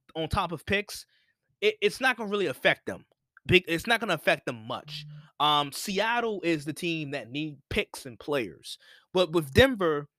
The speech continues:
they're ready to compete now. They're ready to compete and win big now.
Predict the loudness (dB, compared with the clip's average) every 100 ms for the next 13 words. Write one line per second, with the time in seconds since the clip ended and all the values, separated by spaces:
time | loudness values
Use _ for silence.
0 | _ 6 6 6 0 -4 -6 -8 -6 -6
1 | -6 -10 -10 -16 _ _ _ _ _ _
2 | 4 6 6 2 2 -2 -4 -2 0 0
3 | 0 -4 -2 -2 -2 0 2 2 2 -6
4 | _ 0 0 0 -6